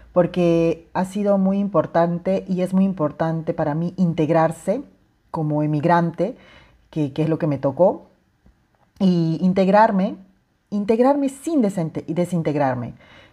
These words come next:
Eh, es lo que he estado haciendo en estos años. Ahora puedo decir que tengo mucho más claro mi norte y mi sur, sé de dónde vengo, sé dónde estoy, a dónde voy, pues el día a día es el que pinta el camino. Como objetivo,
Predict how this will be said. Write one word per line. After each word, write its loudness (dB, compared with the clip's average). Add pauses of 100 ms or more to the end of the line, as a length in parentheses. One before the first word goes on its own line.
(200)
Eh, 2
es 2
lo 2
que 0
he 4
estado 4
haciendo 0
en 2
estos -4
años. -4
Ahora 0
puedo 4
decir -4
que -6
tengo -2
mucho -4
más -4
claro 2
mi 0
norte -2
y -2
mi -4
sur, -6 (140)
sé -2
de 2
dónde 2
vengo, 0 (580)
sé 4
dónde 0
estoy, 2 (840)
a 4
dónde 4
voy, 2
pues -4
el 0
día 0
a -2
día 0
es -6
el -2
que -4
pinta 0
el 2
camino. 0 (480)
Como 6
objetivo, 0